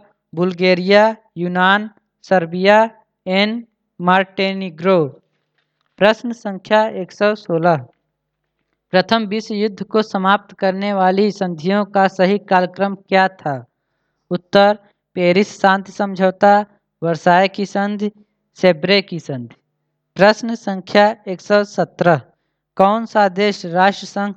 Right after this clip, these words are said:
का सदस्य नहीं बना? उत्तर, संयुक्त राज्य अमेरिका। प्रश्न संख्या एक सौ अठारह,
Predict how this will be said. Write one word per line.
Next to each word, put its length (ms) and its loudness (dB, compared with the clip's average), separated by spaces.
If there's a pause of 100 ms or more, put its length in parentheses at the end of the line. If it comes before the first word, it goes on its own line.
का 140 2
सदस्य 560 -2
नहीं 320 -2
बना? 280 0 (600)
उत्तर, 480 2 (320)
संयुक्त 440 -2
राज्य 340 2
अमेरिका। 580 -2 (680)
प्रश्न 320 2
संख्या 520 0
एक 160 0
सौ 200 2
अठारह, 580 2